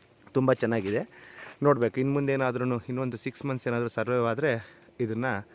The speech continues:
ಇನ್ನೊಂದು ಎರಡು ಮೂರು ಕಟಿಂಗ್ ಆಗ್ಬೋದೇನೋ ನೋಡಬೇಕು. But ಈಗ ಒಂದಿಷ್ಟು ಇದರಲ್ಲಿ ಚುಕ್ಕಿ ಚುಕ್ಕಿ, ಆ, ಕಾಣಿಸ್ತಾ ಇದೆ, ಅಂದರೆ ಚುಕ್ಕಿ ರೋಗ ಕಾಣಿಸ್ತಾ ಇದೆ. ಇದನ್ನು ಬೆಂಕಿ ರೋಗ ಅಂತಾರೆ, ಬೂದಿ ರೋಗ ಅಂತಲೂ ಅಂತ ಹೇಳ್ತಾ-, ಹೇಳ್ತಾರೆ. ಯಾವಾಗ ವಾತಾವರಣದಲ್ಲಿ, ಆ, ಯಥಿ-, ಯಥೇಚ್ಛು, ಅತೆ-, ಅಂದರೆ ಚಳಿ ಜಾಸ್ತಿ ಇರೋದ್ರಿಂದ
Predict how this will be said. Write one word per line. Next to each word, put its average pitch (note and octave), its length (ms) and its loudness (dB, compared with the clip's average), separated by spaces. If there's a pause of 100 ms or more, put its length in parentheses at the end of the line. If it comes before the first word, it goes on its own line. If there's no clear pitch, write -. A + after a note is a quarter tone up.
(460)
ಇನ್ನೊಂದು B2 280 0
ಎರಡು A#2 160 2
ಮೂರು B2 180 -2
ಕಟಿಂಗ್ A#2+ 280 0
ಆಗ್ಬೋದೇನೋ A2 480 0 (360)
ನೋಡಬೇಕು. A2 480 -4 (360)
But C3 160 0
ಈಗ E3 280 0
ಒಂದಿಷ್ಟು D#3 400 0
ಇದರಲ್ಲಿ D#3 420 2
ಚುಕ್ಕಿ - 520 -8
ಚುಕ್ಕಿ, D#3+ 360 -4
ಆ, C3 280 -6
ಕಾಣಿಸ್ತಾ A#2+ 380 -4
ಇದೆ, A2+ 100 -2
ಅಂದರೆ A#2 240 -6
ಚುಕ್ಕಿ C#3 320 -10
ರೋಗ C3 180 -6
ಕಾಣಿಸ್ತಾ A2 440 -8
ಇದೆ. G2+ 300 -10 (480)
ಇದನ್ನು A#2 520 -6 (240)
ಬೆಂಕಿ B2 220 -8
ರೋಗ A#2+ 200 -6
ಅಂತಾರೆ, A2+ 280 -10
ಬೂದಿ A#2 240 -10
ರೋಗ A2 180 -8
ಅಂತಲೂ G#2+ 260 -12
ಅಂತ G#2+ 220 -10
ಹೇಳ್ತಾ-, F#2 340 -10
ಹೇಳ್ತಾರೆ. G2 460 -8 (540)
ಯಾವಾಗ C3 380 0
ವಾತಾವರಣದಲ್ಲಿ, B2+ 880 0
ಆ, A#2+ 520 -6
ಯಥಿ-, C3+ 480 -2
ಯಥೇಚ್ಛು, C#3 360 -2
ಅತೆ-, A#2+ 340 -2
ಅಂದರೆ A#2+ 320 -2
ಚಳಿ D3 340 2
ಜಾಸ್ತಿ C3 400 2
ಇರೋದ್ರಿಂದ C3 380 4